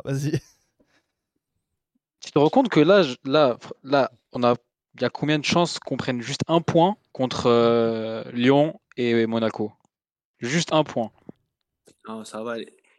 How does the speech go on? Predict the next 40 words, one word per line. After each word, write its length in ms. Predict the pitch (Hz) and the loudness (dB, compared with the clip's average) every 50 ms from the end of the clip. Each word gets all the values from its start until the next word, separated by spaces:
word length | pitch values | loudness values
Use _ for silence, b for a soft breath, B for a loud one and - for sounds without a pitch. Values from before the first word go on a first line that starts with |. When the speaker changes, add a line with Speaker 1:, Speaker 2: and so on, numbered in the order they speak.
| - - - | -20 -14 -6
Speaker 3:
Monaco, 360 | 120 123 123 127 123 - - | -4 -2 -2 -2 -2 0 0
il 40 | 143 | 2
y 20 | 131 | 2
a 100 | 127 131 | 0 -2
de 260 | 131 127 127 131 131 | -4 -6 -10 -10 -10
fortes 300 | 131 - 147 139 - - | -10 -10 -12 -12 -10 -12
chances 240 | - 151 131 120 127 | -10 -10 -10 -8 -8
de 80 | 127 | -10
perdre, 260 | 117 - 147 139 - | -8 -6 -2 -2 -2
mais 120 | 117 113 107 | -2 -2 -8
faut 140 | - - 113 | -10 -12 -12
pas 380 | 110 _ - 139 131 123 127 117 - | -12 _ -6 -6 -6 -6 -8 -12 -10
vendre 280 | 123 123 117 117 120 | -10 -10 -8 -6 -6
Lyon, 280 | 120 127 127 127 123 120 | -6 -4 -4 -6 -6 -8
tu 140 | 120 - 120 | -10 -12 -14
vois, 120 | 117 113 113 | -14 -14 -14
comme 200 | - 117 110 110 | -14 -14 -12 -12
une 140 | 110 113 | -12 -12
grosse 240 | 113 110 - 113 - - | -14 -12 -12 -12 -10 -8
Speaker 2:
Bah, 60 | 110 107 123 | -6 -2 0
Speaker 3:
équipe. 300 | 123 123 123 123 123 127 | 0 0 0 -2 -2 0
Speaker 2:
Lyon, 320 | 131 151 170 180 175 165 | 2 4 6 6 6 6
euh, 260 | 156 147 143 143 139 | 6 6 6 6 4
s'ils 260 | 123 - - 139 131 131 | 4 0 -4 0 2 2
ramènent 300 | 127 127 127 131 127 120 123 | 2 4 2 0 0 0 0
Speaker 1:
C'est 60 | 123 | -2
Speaker 2:
Donnarumma, 300 | 120 135 139 143 147 175 | 0 2 2 2 4 4
Speaker 1:
là-bas, 100 | 170 160 | 4 2
Speaker 2:
si 140 | 139 - 131 | 2 0 -6
Speaker 1:
c'est, 60 | 131 | -8
ouais. 520 | 120 110 110 107 107 117 113 113 110 107 107 _ _ - - _ _ _ | -8 -8 -8 -8 -8 -10 -12 -12 -14 -16 -18 _ _ -20 -20 _ _ _
Speaker 3:
Allez, 160 | - 127 123 - | -20 -20 -20 -10
Speaker 2:
c'est 100 | - 117 110 | -6 -4 -4
Speaker 3:
Donnarumma, 0 | |
Speaker 2:
chaud 240 | 113 110 214 254 262 226 208 175 110 | 2 4 6 6 8 8 6 4 4
de 60 | 107 | 2
Speaker 3:
les 60 | - | -2
Speaker 2:
ga-, 160 | 113 113 123 117 | -2 0 -2 -2
Speaker 3:
gars. 80 | 113 110 131 104 | 0 0 0 0
Speaker 2:
gagner, 440 | 131 139 143 143 143 117 113 120 | 0 -4 -4 -4 -6 -8 -12 -14